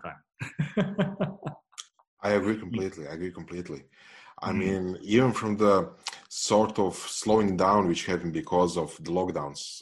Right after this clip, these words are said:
Speaker 2: uh,
Speaker 1: Mm-hmm.
Speaker 2: for, for the corona stuff recently, you know,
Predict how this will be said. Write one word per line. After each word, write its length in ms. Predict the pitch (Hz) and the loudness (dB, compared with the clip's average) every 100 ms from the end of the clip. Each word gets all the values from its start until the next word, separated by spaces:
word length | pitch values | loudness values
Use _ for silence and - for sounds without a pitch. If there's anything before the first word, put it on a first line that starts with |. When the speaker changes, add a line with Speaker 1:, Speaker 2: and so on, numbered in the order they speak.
| - | -16
Speaker 2:
uh, 340 | - 131 127 - _ _ - | -14 -12 -12 -16 _ _ -8
Speaker 1:
Mm-hmm. 360 | 98 110 90 - | -2 0 -2 -4
Speaker 2:
for, 40 | |
for 120 | - 87 | -6 -6
the 80 | 82 | -2
corona 280 | 90 98 | 2 2
stuff 300 | 90 87 82 | 0 -4 -2
recently, 400 | 95 98 90 78 | -2 -4 -6 -8
you 60 | 76 | -6
know, 240 | 76 76 | -4 -6